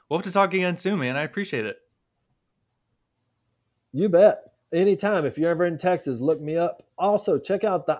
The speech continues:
Speaker 2: Iowa Dairy Farmer on Instagram. This dude is doing some really good content about dairy farming. He's like, he's just a unique talent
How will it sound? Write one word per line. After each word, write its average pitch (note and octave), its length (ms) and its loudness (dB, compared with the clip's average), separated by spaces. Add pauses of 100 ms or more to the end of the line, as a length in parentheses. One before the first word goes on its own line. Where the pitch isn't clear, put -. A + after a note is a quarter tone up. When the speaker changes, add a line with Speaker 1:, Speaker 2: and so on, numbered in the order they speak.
Speaker 2:
Iowa F#3 400 2
Dairy D#3 460 2
Farmer A#2+ 540 -6
on B2 180 -8
Instagram. A#2+ 720 -6 (320)
This F3+ 200 0
dude D#3+ 260 0
is B2 140 -4
doing C#3 240 -2
some A#2+ 220 -10
really C3 260 0
good B2+ 340 -4
content C3 640 -8 (400)
about A2 400 -6
dairy A2+ 300 -4
farming. F#2 420 -14 (320)
He's B2+ 220 -2
like, C3 400 -2 (560)
he's C#3 160 -8
just - 300 0 (680)
a B2+ 60 -4
unique D#3 640 -4
talent A#2+ 420 -10